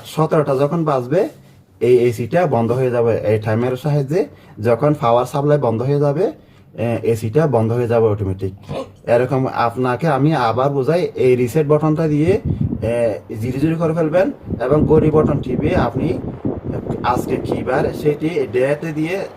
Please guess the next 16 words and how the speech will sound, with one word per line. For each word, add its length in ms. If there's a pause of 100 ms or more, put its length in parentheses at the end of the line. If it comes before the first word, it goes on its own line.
(160)
আজকে 320 (320)
বারটা 280
তুলবেন 380
এবং 360
সময় 320
কটা, 320 (380)
এস 240
প্লাসে 320
এবং 340
মিনিটে 360
দিয়ে 200
আপনার 340 (200)
কয়টা 300
বাজে 220
এটা 140
তুলবেন, 420